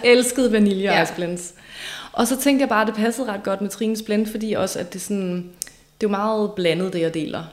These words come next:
Speaker 1: Det er
Speaker 2: Ja.
Speaker 1: jo sådan både bolig, mode, livet, kultur, alt muligt. Så det passede ret godt.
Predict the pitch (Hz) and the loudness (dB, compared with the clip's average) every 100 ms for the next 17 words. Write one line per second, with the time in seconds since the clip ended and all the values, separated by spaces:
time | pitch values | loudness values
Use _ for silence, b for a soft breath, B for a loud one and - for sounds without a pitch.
0 | - 208 196 190 196 185 180 196 196 190 | -4 -2 -2 -2 -2 -2 -4 -4 -4 -4
1 | 180 170 156 147 143 202 202 202 196 185 | -4 -6 -6 -10 -6 -4 -4 -4 -4 -2
2 | 185 196 190 190 185 185 208 185 185 185 | -2 -2 -4 -2 -2 0 0 -2 -4 -6
3 | 175 226 196 - 202 156 143 147 202 208 | -8 -4 -4 -2 -4 -4 -4 -4 -2 -2
4 | 220 214 220 190 180 170 165 | 2 2 2 -2 -2 -4 -6